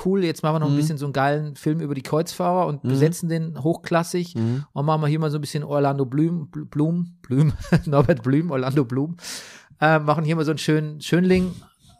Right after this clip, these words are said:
Speaker 1: äh, den wir auch gerade, der auch gerade, also en vogue ist
Speaker 2: Das ist der zweite
Speaker 1: im
Speaker 2: Podcast
Speaker 1: Casting.
Speaker 2: hintereinander, in dem der Name Nor-, Norbert Blüm
Speaker 1: Ja,
Speaker 2: fällt.
Speaker 1: das sollte uns zu denken geben.
Speaker 2: Ja.
Speaker 1: Genau. Aber wenn man die Drei-Stunden-Version sieht, dann wirkt der eigentlich ganz, ganz durchdacht und überlegt und fast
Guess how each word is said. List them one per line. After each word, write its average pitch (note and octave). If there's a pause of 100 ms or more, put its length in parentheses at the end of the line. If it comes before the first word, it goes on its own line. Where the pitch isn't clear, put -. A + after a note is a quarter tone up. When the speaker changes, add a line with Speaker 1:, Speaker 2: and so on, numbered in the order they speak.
(120)
Speaker 1:
äh, B2+
den C#3
wir C#3
auch D#3
gerade, D3
der C#3
auch -
gerade, C3+
also C3+
en C3
vogue C#3+
ist D#3+
Speaker 2:
Das A#2
ist -
der -
zweite B2
Speaker 1:
im -
Speaker 2:
Podcast C3+
Speaker 1:
Casting. C#3+
Speaker 2:
hintereinander, B2+
in B2+
dem A#2+
der A2+
Name A#2
Nor-, A#2+
Norbert A#2+
Blüm C3+
Speaker 1:
Ja, -
Speaker 2:
fällt. -
Speaker 1:
das A2
sollte C#3+
uns B2+
zu C3
denken A#2
geben. G2+
Speaker 2:
Ja. B2 (1000)
Speaker 1:
Genau. C#3 (220)
Aber F3
wenn D3+
man E3
die D3+
Drei-Stunden-Version D3
sieht, D3
dann C3
wirkt E3
der C3
eigentlich C#3
ganz, -
ganz D3
durchdacht D3
und D3
überlegt C3+
und C#3
fast -